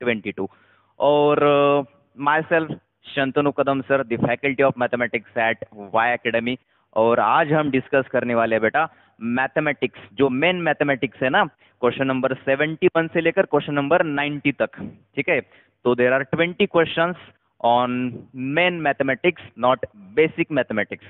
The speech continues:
not mental ability, ठीक है. उसके अलग videos आ जाएंगे, लेकिन जो main mathematics है वो आज हम discuss करने वाले हैं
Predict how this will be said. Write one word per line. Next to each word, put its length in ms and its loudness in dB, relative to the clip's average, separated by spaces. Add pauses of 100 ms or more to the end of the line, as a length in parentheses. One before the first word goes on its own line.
(100)
not 140 2 (320)
mental 320 0
ability, 340 -6 (260)
ठीक 140 -4
है. 60 2 (440)
उसके 260 -4
अलग 360 -2
videos 380 2
आ 100 -4
जाएंगे, 400 -2 (240)
लेकिन 300 -2
जो 160 4
main 280 0
mathematics 680 -4
है 80 2
वो 300 0
आज 240 0
हम 140 -2
discuss 360 -2
करने 200 0
वाले 280 2
हैं 120 -2